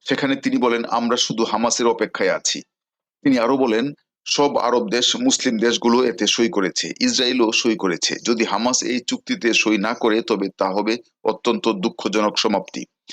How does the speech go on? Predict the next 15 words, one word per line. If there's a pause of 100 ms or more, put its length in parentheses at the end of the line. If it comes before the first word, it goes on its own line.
(340)
হামাস
প্রস্তাবটি
প্রত্যাখ্যান
করলে
ইসরায়েলের
প্রতিক্রিয়া
কেমন
হতে
পারে,
এমন
এক
প্রশ্নের
জবাবে
ট্রাম্প
বলেন